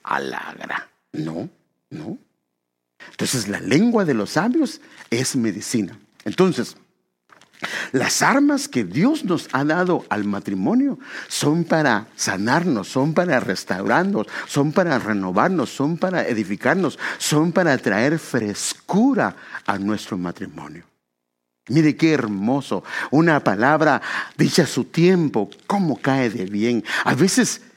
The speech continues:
hermano, nosotros somos para levantar a nuestra esposa. ¿Pasa la esposa por momentos difíciles o no? Aleluya, son pocas las mujeres, ¿verdad? Porque los hombres no contestaron. ¿Pasan las mujeres tiempos de difíciles?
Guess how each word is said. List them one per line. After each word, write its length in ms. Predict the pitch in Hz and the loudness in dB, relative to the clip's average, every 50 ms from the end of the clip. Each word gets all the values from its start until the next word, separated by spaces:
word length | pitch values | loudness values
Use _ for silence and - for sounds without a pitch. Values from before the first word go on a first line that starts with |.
| _ _ | _ _
hermano, 400 | - - 131 131 156 190 214 226 | -2 0 2 2 2 4 4 2
nosotros 420 | 185 151 127 - 175 170 - 208 - | 2 0 0 0 0 0 0 0 0
somos 300 | - 180 196 220 214 - | 0 0 0 0 0 -2
para 200 | - 131 113 107 | -2 0 0 2
levantar 440 | 107 110 101 110 113 107 147 151 | 2 2 0 0 0 0 2 2
a 80 | 180 190 | 2 2
nuestra 280 | 190 180 143 - - 117 | 0 -2 -2 -2 -4 -6
esposa. 380 | - - - 180 190 - 147 - - - - - - | -4 -4 -4 -2 0 0 0 0 -4 -8 -10 -2 2
¿Pasa 400 | - 226 269 269 - - 254 185 | 2 4 4 4 4 2 2 2
la 260 | 143 143 143 135 131 | 2 2 4 4 4
esposa 540 | 127 120 - - - 190 185 160 - 147 117 | 4 2 0 -2 0 0 0 2 2 0 0
por 240 | 104 - - 135 120 | 0 0 0 0 2
momentos 500 | 120 123 120 131 165 208 233 - 233 190 | 2 2 2 2 2 2 2 2 0 0
difíciles 580 | 156 160 - - 254 240 - 277 254 233 - - - - - | 0 0 0 0 2 2 2 2 2 2 0 -4 -10 -8 -4
o 100 | - 131 | 0 2
no? 260 | 135 135 123 98 - - - _ _ _ _ _ _ _ _ _ _ _ _ _ _ _ _ _ _ _ _ _ _ _ 147 151 151 _ _ 127 120 120 117 _ _ _ _ _ _ _ _ _ _ _ _ _ _ _ _ _ _ | 2 2 2 0 -2 -8 -20 _ _ _ _ _ _ _ _ _ _ _ _ _ _ _ _ _ _ _ _ _ _ _ _ -20 _ _ _ -20 -20 -20 _ _ _ _ _ _ _ _ _ _ _ _ _ _ _ _ _ _ _
Aleluya, 360 | - - 85 80 110 120 123 | -10 -10 -6 -2 0 0 0
son 180 | - 131 113 101 | 0 -2 -4 -2
pocas 240 | - 123 - 131 110 | -4 -4 -2 -2 -2
las 80 | 101 | -2
mujeres, 380 | 90 95 104 - 113 120 139 139 | -4 -6 -4 -2 0 0 0 0
¿verdad? 180 | 110 127 151 | 0 -2 -2
Porque 160 | 165 180 147 135 | -2 -2 -2 -2
los 120 | 110 - | -2 -2
hombres 180 | 117 127 262 254 | 0 0 2 2
no 100 | 240 - | 2 0
contestaron. 680 | - 120 98 101 95 - - 185 285 311 330 262 214 - _ _ _ _ _ _ _ _ _ _ _ _ - - - - - - | 0 -2 -2 -4 -6 -4 -4 -2 -2 -2 -2 -4 -6 -10 _ _ _ _ _ _ _ _ _ _ _ _ -20 -18 -16 -14 -4 0
¿Pasan 380 | 151 160 190 185 233 226 214 | 2 2 4 4 2 2 2
las 100 | 196 165 | 2 2
mujeres 400 | 143 123 107 135 170 185 208 - | 2 2 2 4 4 4 2 2
tiempos 380 | - 190 185 175 208 202 175 151 | 2 0 2 2 2 2 2 2
de 120 | 135 123 | 2 2
difíciles? 760 | 101 110 113 - - 226 269 - 359 370 427 440 - - - | 2 0 0 0 0 0 0 2 0 0 0 -2 -4 -8 -16